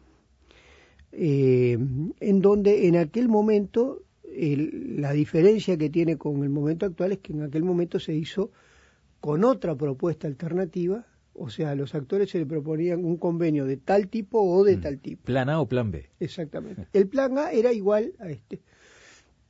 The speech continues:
Speaker 1: El plan B era el modelo de negociación tradicional, es decir, cada ajuste se fijaba por la inflación esperada,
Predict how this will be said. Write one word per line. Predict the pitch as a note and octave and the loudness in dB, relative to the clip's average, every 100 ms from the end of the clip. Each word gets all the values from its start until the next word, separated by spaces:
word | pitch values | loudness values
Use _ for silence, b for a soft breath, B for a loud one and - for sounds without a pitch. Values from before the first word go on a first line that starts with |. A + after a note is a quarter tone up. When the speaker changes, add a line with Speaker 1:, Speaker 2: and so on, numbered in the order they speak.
| _ _ _ _ _ - | _ _ _ _ _ -4
Speaker 1:
El | F#3+ | -2
plan | D3 A3 A3 | 0 0 4
B | A#3 C#4+ G3+ | 4 6 4
era | A3 A#3 - | 4 0 -4
el | E3 | -2
modelo | F3 F#3 F#3 F3+ G3+ | 2 6 6 6 6
de | F#3+ | 4
negociación | E3 D3 D#3 - D#3 | 2 0 -2 -4 -2
tradicional, | D#3+ C#3+ B2+ D3+ C#3 D3 - _ _ _ | -2 -4 -4 -4 -6 -10 -20 _ _ _
es | D#3 D3 | -2 -2
decir, | C#3 G3 D#3 A#2 b b b b b b b b - | -2 -4 -8 -8 b b b b b b b b 0
cada | G#3+ G#3 A3 | 4 4 4
ajuste | - A3+ F#3+ A3 | 0 -2 0 -2
se | - E3+ | -2 -2
fijaba | E3 - E3 C#3+ D3 | -4 -4 -4 -4 -6
por | B2+ E3+ D3 C3+ | -2 2 2 2
la | C3 | -4
inflación | A2+ D#3 - F3 | -4 -6 -2 -2
esperada, | E3 G3 G#3+ A3 B3+ D4+ | 0 2 4 2 -2 -6